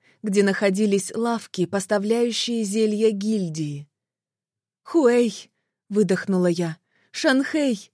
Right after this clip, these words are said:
«Я чувствую демонов!» прошипел Шанхэй в моей голове. «Это не те, что напали на тебя тогда. Эти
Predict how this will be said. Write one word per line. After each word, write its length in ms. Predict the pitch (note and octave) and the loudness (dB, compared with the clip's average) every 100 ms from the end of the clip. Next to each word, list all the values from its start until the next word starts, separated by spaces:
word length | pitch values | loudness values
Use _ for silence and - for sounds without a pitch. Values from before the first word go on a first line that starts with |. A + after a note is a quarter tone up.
| _ _ _ _ _ _ _ _ _ _ | _ _ _ _ _ _ _ _ _ _
«Я 320 | D3+ C#3+ C#3+ | -8 -4 -4
чувствую 880 | C#3+ - D3+ C3 - D3+ D#3 C#3+ D3 | -6 -6 -6 -6 -10 -4 -2 0 -2
демонов!» 1000 | C3 D#3+ D#3+ D3 C#3 B2+ B2+ - - - _ _ _ _ _ _ - | -2 0 0 0 -4 -6 -10 -14 -20 -20 _ _ _ _ _ _ -8
прошипел 560 | A#3+ A3+ B3 G#3 A3 G#3 | -2 -2 -2 -2 0 0
Шанхэй 640 | G3 G#3+ G#3 G3+ B3+ A#3+ | 0 0 0 0 0 0
в 80 | G#3+ | 2
моей 420 | A#3 A#3 G3 G3+ | 2 2 2 2
голове. 580 | F3+ F#3+ F#3+ E3 D#3+ D#3 _ _ _ _ _ - | 2 2 2 0 -4 -8 _ _ _ _ _ -8
«Это 400 | F3 D3+ - E3+ | -4 -4 -2 0
не 260 | F3+ G3 G#3+ | 4 4 2
те, 360 | - E3+ D3+ | -2 -4 -2
что 260 | D3 - G#3 | -4 -6 -2
напали 600 | F#3+ E3+ E3+ D#3+ C#3+ C#3 | 0 0 -2 -4 -4 -4
на 160 | C#3+ C#3 | -4 -6
тебя 400 | - C3+ C3 C3 | -6 -4 -4 -6
тогда. 560 | C#3 C3+ B2+ B2+ B2+ - _ _ _ _ _ - | -8 -10 -8 -10 -10 -16 _ _ _ _ _ -4
Эти 600 | E3 E3+ - - A#2+ | -2 -2 -4 -12 -12